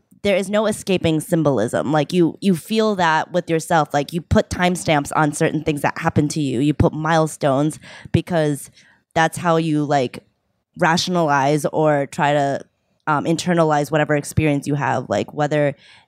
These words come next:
it's like, "Oh, yeah, that was the first time I got drunk," or like,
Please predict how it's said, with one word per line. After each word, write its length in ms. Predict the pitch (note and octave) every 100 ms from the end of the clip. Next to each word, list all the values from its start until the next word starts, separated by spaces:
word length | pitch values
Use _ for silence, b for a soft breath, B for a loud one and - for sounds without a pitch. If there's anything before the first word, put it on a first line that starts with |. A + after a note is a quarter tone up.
| -
it's 260 | D#3+ -
like, 180 | D3+ C#3 -
"Oh, 120 | F3+
yeah, 220 | F3+ E3
that 80 | D#3+
was 100 | D#3
the 60 |
first 220 | D#3 E3 F3+
time 120 | D#3+
I 60 |
got 180 | D3+ D#3
drunk," 440 | - E3+ D#3+ D3+ D#3+
or 100 | D#3
like, 240 | C#3+ C#3